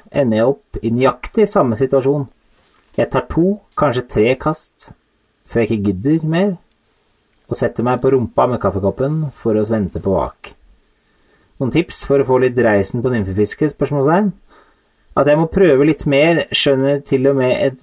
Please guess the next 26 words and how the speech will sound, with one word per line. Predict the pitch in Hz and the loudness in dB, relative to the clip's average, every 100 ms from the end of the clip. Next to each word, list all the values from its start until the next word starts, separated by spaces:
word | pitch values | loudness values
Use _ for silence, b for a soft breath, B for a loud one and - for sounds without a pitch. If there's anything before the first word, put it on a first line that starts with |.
| - | -6
tørrfluehue | - 113 - 127 120 117 123 131 | -2 -2 -2 -2 0 2 2 2
som | 147 | 2
meg | 135 131 | 2 2
også, | 120 - 180 175 | 2 2 2 2
men | 151 143 | 0 -2
kanskje | 156 120 113 | -2 0 0
dere | 117 | 0
kan | 131 135 | 0 0
gi | 110 107 | 0 0
meg | 110 123 131 - _ _ _ _ | 0 -2 -4 -8 _ _ _ _
det | 104 113 - | -2 0 0
sparket | - - - 104 - - 170 - | -2 -4 -4 -4 -6 -4 -2 0
i | - | 0
ræva | 127 107 101 127 147 | 0 0 0 0 0
som | 131 - 123 | -2 -4 -4
jeg | 131 | -2
trenger | 120 104 143 147 | -2 -2 -2 -2
for | 131 123 | -2 -2
å | |
prøve | - 127 110 | 0 0 0
litt | 120 | -2
mer? | 151 165 151 | -2 -2 -2
Spørsmålstegn. | - 117 110 98 107 98 b b - | -6 -6 -4 -2 -2 -4 b b -4
Et | 120 | -2
lite | 123 131 135 | 0 0 0
lynkurs, | 139 113 98 151 190 - - | 0 -2 -2 0 0 0 -6